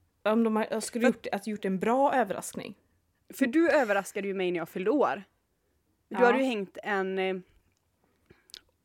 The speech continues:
Speaker 2: ordnat liksom, eh, en present till mig som, som kom till dörren.
Speaker 1: Just det. Mm.
Speaker 2: Så, ja,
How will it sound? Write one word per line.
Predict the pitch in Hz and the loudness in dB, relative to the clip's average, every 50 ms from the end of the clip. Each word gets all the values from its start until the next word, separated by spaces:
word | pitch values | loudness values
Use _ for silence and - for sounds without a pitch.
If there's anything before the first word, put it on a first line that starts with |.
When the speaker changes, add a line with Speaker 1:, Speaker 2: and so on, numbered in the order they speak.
| _ - | _ -6
Speaker 2:
ordnat | 277 240 208 180 170 196 233 - - | -2 0 2 2 2 0 -2 -2 -4
liksom, | 202 - - 202 190 190 190 | -8 -6 -6 -6 -4 -4 -4
eh, | 180 - - - 196 190 - 190 | -6 -6 -6 -6 -6 -6 -4 -6
en | 185 | -6
present | 180 190 180 - 240 240 247 240 - | -6 -8 -6 -2 -2 -2 -2 -2 -4
till | - 226 | -4 -4
mig | 196 170 175 | -4 -4 -4
som, | 185 - 185 180 170 - - | -6 -6 -8 -8 -8 -10 -12
som | - - 185 180 175 | -12 -10 -10 -10 -8
kom | - - 170 170 | -8 -8 -8 -6
till | - - 175 | -8 -6 -6
dörren. | 180 175 165 185 240 220 175 - - _ _ _ _ _ _ _ _ _ _ _ _ _ _ _ - | -4 -4 -2 -2 -2 -2 -2 -4 -10 _ _ _ _ _ _ _ _ _ _ _ _ _ _ _ -4
Speaker 1:
Just | 208 233 233 - - | -2 -2 -2 -2 -4
det. | - - - _ _ - 180 | -8 -10 -10 _ _ -10 -6
Mm. | 180 190 226 | -2 0 0
Speaker 2:
Så, | 240 - _ _ | -2 -2 _ _
ja, | - 208 220 240 | -2 0 0 0